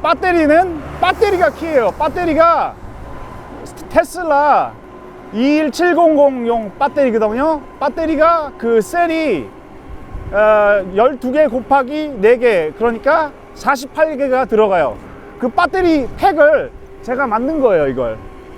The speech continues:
거기에 약 육백팔십팔 와트 아워가 나오는데, 이게,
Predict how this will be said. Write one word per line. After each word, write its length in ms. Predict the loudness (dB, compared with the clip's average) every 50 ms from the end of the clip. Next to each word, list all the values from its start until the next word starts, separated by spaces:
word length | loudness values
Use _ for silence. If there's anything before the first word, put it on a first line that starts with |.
| -18 -18 -18 -18 -18 -18 -18 -20 -16 -6
거기에 760 | 0 2 2 2 2 2 4 4 4 6 4 4 2 0 -4 -12 -18 -10 -4
약 200 | -2 -2 -2 -2 -4 -8 -8 -4
육백팔십팔 1040 | -4 -4 -4 0 0 0 0 0 -2 -2 -2 0 -2 -8 -8 -2 2 4 4 4
와트 360 | 4 2 -4 -6 -4 0 0
아워가 560 | 2 2 4 2 2 2 0 2 2 2 2
나오는데, 760 | 2 2 2 2 0 0 -2 0 0 2 2 2 0 -2 -4 -8 -12 -14 -14 -14 -14 -14 -14 -14 -14 -14 -14 -10 -6
이게, 480 | -4 0 2 4 4 4 4 2 0